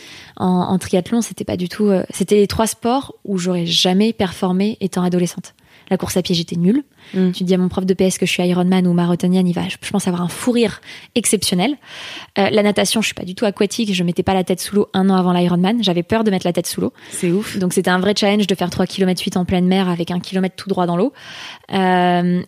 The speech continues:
Speaker 1: et le vélo, même si j'en faisais, j'étais très loin d'un niveau performance et d'un niveau où je pouvais grimper des cols, où je pouvais, euh, avoir un peu de, de ce qu'on appelle de caisse.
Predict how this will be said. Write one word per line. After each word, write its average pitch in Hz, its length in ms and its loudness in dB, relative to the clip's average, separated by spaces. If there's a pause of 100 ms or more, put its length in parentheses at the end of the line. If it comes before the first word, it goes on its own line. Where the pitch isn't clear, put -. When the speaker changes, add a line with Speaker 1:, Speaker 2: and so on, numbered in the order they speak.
Speaker 1:
et 214 280 6
le 196 140 6
vélo, 220 400 4
même 196 160 2
si 196 140 0
j'en 185 180 2
faisais, 233 400 2
j'étais 180 240 -2
très - 180 -6
loin 214 240 0
d'un 185 140 0
niveau 180 260 0
performance 190 760 -2
et 190 40 0
d'un 175 140 0
niveau 214 480 2
où 196 60 2
je 180 100 0
pouvais 175 300 -2
grimper 180 260 -2
des 170 120 -4
cols, 233 460 2
où 185 180 0
je 180 100 0
pouvais, 190 400 0
euh, 175 220 0
avoir 190 360 0
un 180 100 2
peu 202 120 0
de, 175 560 0
de 170 300 -6 (120)
ce - 80 -14
qu'on 190 100 2
appelle 180 180 2
de 185 80 2
caisse. - 320 -4